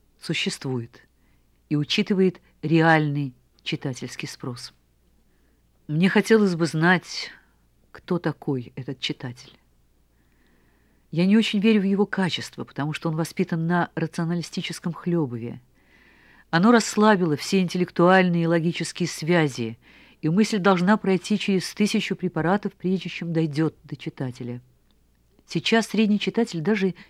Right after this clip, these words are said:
не ищет мысли. Он не доверяет ей. Его слишком долго обманывали, подсовывая суррогаты, которые выдавались за мысль. В этом он еще не разобрался, и по контрасту его потянуло на то, что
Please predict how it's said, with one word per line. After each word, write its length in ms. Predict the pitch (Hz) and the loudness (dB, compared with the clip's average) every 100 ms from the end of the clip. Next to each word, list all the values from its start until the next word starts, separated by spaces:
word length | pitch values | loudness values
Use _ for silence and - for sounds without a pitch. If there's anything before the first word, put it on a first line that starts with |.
| - | -6
не 300 | 165 170 233 | -4 0 -2
ищет 320 | - 170 - | -2 -6 -6
мысли. 460 | 139 123 - 95 - _ _ _ _ _ _ | -8 -8 -10 -12 -14 _ _ _ _ _ _
Он 160 | - 190 | -2 2
не 80 | 190 | 2
доверяет 540 | 185 202 190 127 123 | 4 4 4 2 -4
ей. 240 | - 120 - _ _ _ _ _ _ _ - | -12 -14 -14 _ _ _ _ _ _ _ -2
Его 200 | 156 196 | 2 2
слишком 460 | - 220 - 208 | 4 2 2 2
долго 320 | 170 208 185 190 | 6 6 6 2
обманывали, 520 | 160 196 165 120 120 | 4 4 2 0 -4
подсовывая 540 | 135 127 180 165 160 | -8 -6 0 2 0
суррогаты, 520 | - 175 170 160 139 | -2 -2 0 0 0
которые 280 | 131 127 139 | -6 -8 -6
выдавались 460 | 135 139 139 131 123 | -4 -2 -2 -4 -6
за 100 | 139 | -6
мысль. 380 | 131 120 131 - _ _ _ _ - - | -6 -8 -10 -12 _ _ _ _ -20 0
В 120 | 151 | 4
этом 220 | 214 226 | 6 6
он 100 | 220 | 4
еще 200 | 208 - | 2 2
не 100 | 208 | 2
разобрался, 920 | 202 185 202 160 156 135 120 - 131 | 4 4 2 2 2 0 -4 -10 -12
и 160 | 120 147 | -10 -10
по 100 | 135 | -6
контрасту 540 | 160 156 202 202 - | -4 0 0 0 -2
его 160 | 175 180 | 0 0
потянуло 440 | 180 - 175 190 | -2 -2 0 0
на 140 | 156 165 | 0 -2
то, 160 | 240 | -2
что 320 | 220 - 196 | -2 2 0